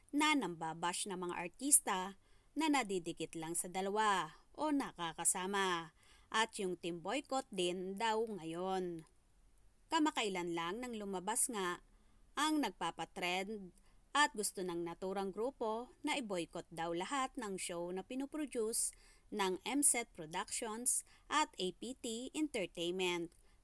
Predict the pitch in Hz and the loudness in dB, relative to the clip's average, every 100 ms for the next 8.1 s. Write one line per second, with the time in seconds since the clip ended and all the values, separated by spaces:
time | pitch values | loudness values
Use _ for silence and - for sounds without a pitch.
0 | - 196 190 185 180 180 196 240 190 190 | -4 -2 0 0 0 0 0 -2 0 -2
1 | 220 302 - 196 170 165 - - _ - | 0 -2 0 -2 -4 -6 -14 -20 _ 2
2 | 320 311 - - 170 - 165 180 185 190 | 4 4 0 -8 -10 -8 -6 -2 2 6
3 | 190 185 - _ - _ _ _ _ - | 6 4 0 _ -20 _ _ _ _ -20
4 | _ - - 220 208 180 - 170 175 180 | _ 2 2 0 -4 -6 -6 -4 0 2
5 | 202 269 262 196 185 170 - 180 175 185 | 2 0 -2 -4 -4 -6 -4 -4 -2 -2
6 | 247 254 175 196 269 - 277 247 262 269 | -2 -4 -4 -4 -6 -4 -2 0 -2 -2
7 | - 269 233 214 185 175 190 262 262 240 | -2 0 0 0 0 0 0 -2 -2 -2
8 | 269 | -4